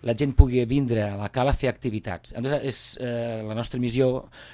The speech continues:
durant esta temporada, esta propera temporada d'hi-, d'hivern,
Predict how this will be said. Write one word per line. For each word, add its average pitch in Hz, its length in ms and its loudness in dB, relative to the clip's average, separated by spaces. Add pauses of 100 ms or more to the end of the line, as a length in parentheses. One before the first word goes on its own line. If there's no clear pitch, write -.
(160)
durant 110 260 -2
esta 110 240 -6
temporada, 104 840 -2 (180)
esta - 160 -16
propera 104 300 -4
temporada 101 480 -2
d'hi-, 98 200 -4
d'hivern, 120 520 2